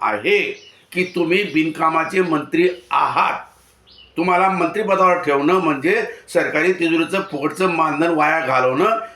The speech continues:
आणि पोलीस, फौज, पाटा, गाडी, मोटर, डिझेल, पेट्रोल वाया घालवणं असं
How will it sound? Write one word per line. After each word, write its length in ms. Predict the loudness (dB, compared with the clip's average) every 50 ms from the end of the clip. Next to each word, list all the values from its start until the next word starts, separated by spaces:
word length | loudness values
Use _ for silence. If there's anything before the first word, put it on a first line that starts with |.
| -6 -4
आणि 180 | -2 0 0
पोलीस, 440 | -2 -2 -2 0 0 2 0 0 0
फौज, 200 | 0 0 0 0
पाटा, 340 | -2 -2 -4 -2 0 0 0
गाडी, 340 | 0 0 0 0 0 0 0
मोटर, 320 | 0 0 0 0 0 0 0
डिझेल, 240 | 0 0 0 -2
पेट्रोल 380 | 0 0 -2 -2 0 0 -2 0
वाया 240 | 0 0 0 0 0
घालवणं 360 | 0 0 2 2 2 2 0 -2 -2
असं 260 | -2 -4 -2 -2 -2